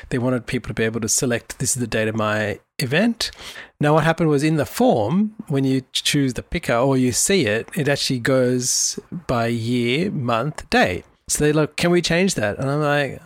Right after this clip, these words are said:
"Oh, yeah, well, I thought it should be." Anyway, I got onto HubSpot support.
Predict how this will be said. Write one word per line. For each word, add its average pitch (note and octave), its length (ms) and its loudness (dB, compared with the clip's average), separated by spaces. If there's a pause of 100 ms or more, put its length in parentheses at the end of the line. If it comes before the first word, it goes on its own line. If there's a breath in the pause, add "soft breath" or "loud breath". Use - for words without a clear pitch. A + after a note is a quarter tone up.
"Oh, A#2 520 -4
yeah, C3+ 360 0
well, C#3+ 180 2
I C#3 100 2
thought D#3+ 200 0
it D3+ 80 0
should F3+ 220 2
be." D3+ 240 2 (640 loud breath)
Anyway, D#3 220 4
I C#3 60 2
got D#3 120 4
onto D3 140 2
HubSpot C#3+ 340 0
support. G3 460 4